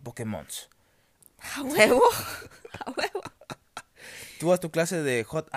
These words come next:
Speaker 1: iron, yo aquí me quedo, te observo, te echo porras, todo lo que tú quieras.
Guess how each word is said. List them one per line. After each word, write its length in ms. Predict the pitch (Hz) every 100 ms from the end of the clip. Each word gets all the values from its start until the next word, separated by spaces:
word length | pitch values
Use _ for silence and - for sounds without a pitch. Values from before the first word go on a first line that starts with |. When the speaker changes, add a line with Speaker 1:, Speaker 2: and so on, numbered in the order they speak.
| 143 196
Speaker 1:
iron, 240 | 269 262
yo 120 | 220
aquí 180 | 226 -
me 120 | 233
quedo, 240 | - 240 233
te 120 | 190
observo, 400 | 175 - 196 202
te 80 | 196
echo 140 | 180
porras, 600 | 170 208 262 269 302 - _ _ _ _ _ -
todo 160 | 170 196
lo 100 | 165
que 80 |
tú 140 | 160 170
quieras. 500 | 196 247 294 -